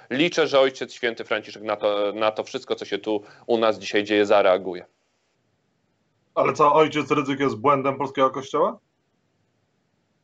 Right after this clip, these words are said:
Speaker 1: Jest, e, e, n-, nie mam w żaden sposób nic do, e, budowania, e, medium, jakim jest Radio Maryja czy Telewizja Trwam, jeżeli tylko i wyłącznie opieraliby się,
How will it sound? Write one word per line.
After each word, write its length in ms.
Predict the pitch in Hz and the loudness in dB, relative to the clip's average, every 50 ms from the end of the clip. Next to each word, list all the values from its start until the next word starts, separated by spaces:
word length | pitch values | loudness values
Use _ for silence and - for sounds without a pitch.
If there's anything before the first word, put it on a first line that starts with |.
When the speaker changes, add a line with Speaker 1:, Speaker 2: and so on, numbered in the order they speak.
| _ _ _ | _ _ _
Speaker 1:
Jest, 500 | 151 160 175 180 175 - - - - - | -2 0 0 0 0 -4 -14 -10 -4 0
e, 40 | 175 180 | 2 4
e, 1080 | 175 175 170 170 170 165 165 165 165 160 156 139 151 151 151 151 151 151 147 143 143 - - - | 4 4 4 4 4 4 4 4 2 2 0 0 -2 -4 -4 -2 -2 -2 -4 -4 -6 -12 -16 -16
n-, 360 | - - - - 143 151 147 - | -16 -16 -14 -12 -10 -10 -8 -8
nie 240 | 139 143 147 160 190 | -4 -2 0 0 2
mam 280 | 190 180 180 175 175 160 - _ _ - | 2 2 2 0 0 -4 -10 _ _ -16
w 160 | 131 123 113 | -16 -14 -14
żaden 600 | 117 113 147 165 190 202 180 185 190 185 185 180 | -6 0 2 4 4 2 2 0 0 2 2 0
sposób 580 | - - - - 139 131 131 - 135 135 127 131 | -2 -4 -2 0 0 0 0 -2 -10 -10 -8 -8
nic 380 | 139 147 165 190 180 - - 131 | -6 -6 -6 -6 -8 -10 -8 0
do, 500 | 120 139 143 139 139 139 135 131 - - 107 117 120 120 120 117 117 117 113 107 - | 2 4 6 6 6 6 6 4 0 -2 -2 0 0 2 2 2 2 0 0 -2 -6
e, 40 | - | -10
budowania, 960 | 110 107 127 127 123 135 123 123 135 143 156 160 160 156 147 143 139 135 131 | -10 -10 -4 0 0 2 2 4 2 2 2 0 0 0 0 2 2 0 0
e, 540 | 127 123 98 80 104 113 117 110 110 110 110 | -2 -6 -12 -16 -16 -12 -10 -8 -6 -6 -6
medium, 600 | 110 117 127 143 151 151 139 127 123 135 127 123 | -4 0 2 2 2 2 0 -4 -6 -6 -4 -2
jakim 280 | 123 113 - - 120 117 | -2 -4 -4 -4 -8 -6
jest 280 | 113 113 - - 117 117 117 113 113 | -6 -6 -6 -4 0 2 4 4 4
Radio 400 | 113 120 123 123 120 123 131 127 | 4 4 4 4 2 0 -4 -2
Maryja 420 | 123 120 117 117 123 131 131 123 | 0 0 0 0 0 0 -2 -2
czy 120 | 123 - - | -4 -4 -6
Telewizja 420 | 127 117 120 113 113 113 120 110 | -4 -4 -4 -6 -4 -2 -4 -4
Trwam, 340 | - - - 131 131 139 143 | -4 -2 -2 0 0 0 0
jeżeli 400 | 135 120 127 131 127 123 110 _ | -4 -2 -2 -4 -4 -6 -8 _
tylko 520 | - 151 151 151 151 - - 151 135 135 | -8 -6 -6 -6 -6 -4 0 2 2 2
i 120 | - 127 117 | 2 -2 -6
wyłącznie 800 | 113 120 113 120 123 131 - - - - 127 120 117 113 104 | -4 -2 0 0 0 -2 -4 -10 -14 -10 -6 -4 -2 -2 -2
opieraliby 720 | - 113 110 - 123 117 117 117 117 123 123 113 104 120 | -2 -4 -2 0 0 2 4 4 2 2 -2 -6 -8 -10
się, 260 | 117 - 117 113 107 | -8 -6 -4 -4 -4